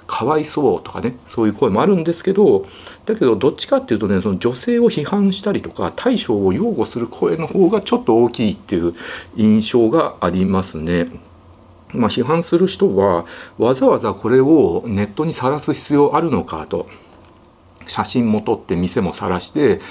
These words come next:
大将の顔も晒して、あの、まあ、あの、そういうアピールするのはいかがなものかと。わざわざそこまでする必要あるのかっていうのとか、あるいは、そのお店に行ってる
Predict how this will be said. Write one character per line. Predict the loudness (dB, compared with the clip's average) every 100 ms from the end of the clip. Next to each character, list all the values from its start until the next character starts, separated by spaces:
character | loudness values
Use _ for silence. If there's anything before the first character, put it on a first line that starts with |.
| -18 -6
大 | -4
将 | -2 -4
の | -4
顔 | -6 -2 0
も | 0
晒 | -2 -4 -6 -6
し | 0
て、 | 2 2 0 -6 -18 -18 -10
あ | -4
の、 | -2 -2 -4 -6 -4
ま | -6
あ、 | -6 -20 -20 -20 -20 -20 -12
あ | -6
の、 | -6
そ | -2 0
う | 2
い |
う |
ア | 2
ピ | 0
ー | 0
ル |
す | -2 -2
る | -2
の | -2
は | -4 -4
い | -6
か | -2
が | 0
な | 0 -2
も | -2
の | -2
か | -2 -6
と。 | -12 -10
わ | -4
ざ | -2
わ |
ざ | -2
そ | -6
こ | -4
ま | -2
で | -2
す | -2
る | -4
必 | -2 0
要 | 2 2
あ |
る | 2
の | -2
か | -2 -8
っ | -12 -6
て | -4
い |
う | -4 -6 -18 -20 -16 -8
の | -6
と | -6 -6
か、 | -2 0 0 -4 -12 -18 -18 -18 -4
あ | 2
る | 2
い | 4
は、 | 2 2 -2 -6 -16 -20
そ | -8 -2
の | 0 -2 -2
お |
店 | 0 0 2 0
に | 0 -4 -8
行 | -10
っ |
て | 0 0
る | 2 -2